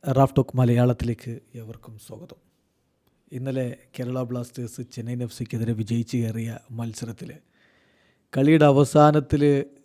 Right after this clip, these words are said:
നോഹ് സദോയിയും അഡ്രിയാൻ ലൂണയും തമ്മിലുണ്ടായിട്ടുള്ള ആ ഒരു ചെറിയ പ്രശ്നം, അതിനെക്കുറിച്ച് തന്നെയാണ് ഇപ്പോൾ പലർക്കും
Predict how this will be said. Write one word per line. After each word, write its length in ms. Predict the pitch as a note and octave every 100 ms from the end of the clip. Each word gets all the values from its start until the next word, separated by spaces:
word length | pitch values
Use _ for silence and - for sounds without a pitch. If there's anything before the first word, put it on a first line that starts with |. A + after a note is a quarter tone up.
| _ _ _ _ - F#3
നോഹ് 320 | C#3+ D3 D#3+ D#3
സദോയിയും 520 | C#3+ C3+ C#3+ C#3 C#3 D3 - _ - B2+
അഡ്രിയാൻ 340 | A#2+ C#3+ C3+ C3
ലൂണയും 360 | C3 C3+ C#3 C3 C3
തമ്മിലുണ്ടായിട്ടുള്ള 800 | A#2+ B2 B2 A#2+ A#2+ A#2+ A#2+ A#2+ A#2
ആ 20 | B2
ഒരു 140 | B2 B2
ചെറിയ 360 | C#3 D3 E3 D3+ - _ _ D#3 C#3
പ്രശ്നം, 380 | B2 - B2 A2 _ _ _ _ _ _ _ _ _ _ C#3 D#3+
അതിനെക്കുറിച്ച് 760 | E3 G3+ G3+ - F#3 E3 F3+ D#3+
തന്നെയാണ് 600 | C3 C#3+ D3+ A#2+ A2+ B2+ _ _ _ D3
ഇപ്പോൾ 220 | B2 A#2+ - - _ _ _ _ _ B2
പലർക്കും 440 | B2+ C3+ C3+